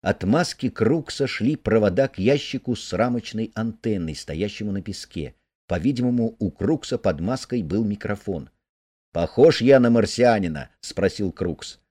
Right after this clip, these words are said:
Из звездолета вышли двое, попали в луч прожектора и сверкнули одеждой, как рыбы на солнце.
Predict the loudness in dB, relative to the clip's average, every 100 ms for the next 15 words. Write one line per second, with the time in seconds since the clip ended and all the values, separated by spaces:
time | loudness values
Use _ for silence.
0 | _ _ _ _ -2 0 2 2 0 4
1 | 4 4 0 0 -2 -2 -4 -2 -2 2
2 | 2 0 -2 0 0 0 -2 -2 -2 -2
3 | 0 0 0 0 0 -2 _ _ 0 0
4 | 2 2 2 0 2 2 0 -4 0 2
5 | 2 -2 -4 -4 -4 -4 -2 -2 -4 -6
6 | -8 -8 -12 -18